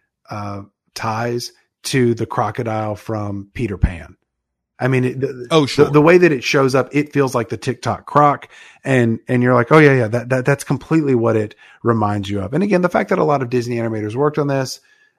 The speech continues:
Speaker 1: okay, fine, you know, sure, whatever. But it's just like, like, you're just relying on something that other people already know. The, the, we do this Busby Berkeley musical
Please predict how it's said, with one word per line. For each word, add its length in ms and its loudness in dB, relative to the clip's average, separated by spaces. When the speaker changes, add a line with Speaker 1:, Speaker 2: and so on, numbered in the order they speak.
Speaker 1:
okay, 220 0
fine, 460 -4
you 80 -6
know, 100 -4
sure, 260 -2
whatever. 580 0
But 140 2
it's 160 2
just 220 -4
like, 200 -2
like, 200 -6
you're 80 2
just 260 -2
relying 400 0
on 100 -6
something 340 -6
that 100 -8
other 240 -4
people 340 -10
already 380 -12
know. 300 -18
The, 380 2
the, 120 -6
we 140 2
do 160 0
this 200 -2
Busby 400 -2
Berkeley 680 -2
musical 680 -4